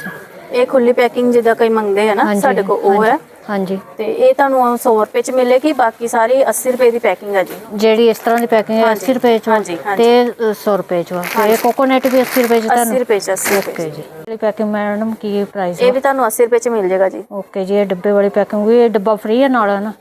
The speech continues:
Speaker 1: ਹਾਂਜੀ, ਹਾਂਜੀ।
Speaker 2: ਓਕੇ, ਇਹ ਡੱਬਾ ਫ੍ਰੀ ਆ। ਤੇ ਟੌਫੀਆਂ ਕਿੰਨੀਆਂ ਕੁ ਹੁੰਦੀਆਂ ਇਹਦੇ ਵਿੱਚ ਫਿਰ?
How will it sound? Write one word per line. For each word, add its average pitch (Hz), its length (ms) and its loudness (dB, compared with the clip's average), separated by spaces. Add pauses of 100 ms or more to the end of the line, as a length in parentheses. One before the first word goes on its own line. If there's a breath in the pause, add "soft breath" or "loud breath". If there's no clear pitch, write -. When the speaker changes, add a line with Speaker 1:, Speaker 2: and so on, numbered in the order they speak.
(160)
Speaker 1:
ਹਾਂਜੀ, 220 300 0
ਹਾਂਜੀ। 196 240 -8
Speaker 2:
ਓਕੇ, 202 240 -6
ਇਹ 208 60 -4
ਡੱਬਾ 208 300 0
ਫ੍ਰੀ 214 280 0
ਆ। 226 100 4
ਤੇ 233 120 -2
ਟੌਫੀਆਂ 233 340 0
ਕਿੰਨੀਆਂ 226 240 -2
ਕੁ 220 80 -6
ਹੁੰਦੀਆਂ 202 220 -2
ਇਹਦੇ 208 120 -2
ਵਿੱਚ 214 180 -6
ਫਿਰ? 190 220 -10